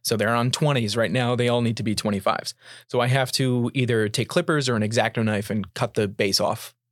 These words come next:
that they're currently on. Uh, what I'm going to do is I'm gonna take, uh, some plastic card and draw, uh, like,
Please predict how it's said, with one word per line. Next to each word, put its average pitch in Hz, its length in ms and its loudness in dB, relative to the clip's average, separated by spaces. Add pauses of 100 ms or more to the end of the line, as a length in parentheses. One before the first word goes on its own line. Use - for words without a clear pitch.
that 113 100 -2
they're - 100 -2
currently 113 340 0
on. 101 280 -2 (420)
Uh, 101 200 0
what 131 220 0
I'm 131 140 0
going 190 320 2
to 135 100 -2
do 110 400 0
is 104 180 -2
I'm 110 100 0
gonna 113 140 0
take, - 560 -6
uh, 95 360 0
some 90 360 0
plastic - 380 -2
card 147 300 -2 (420)
and 101 220 -2
draw, 117 480 0
uh, 113 80 0
like, 92 220 -2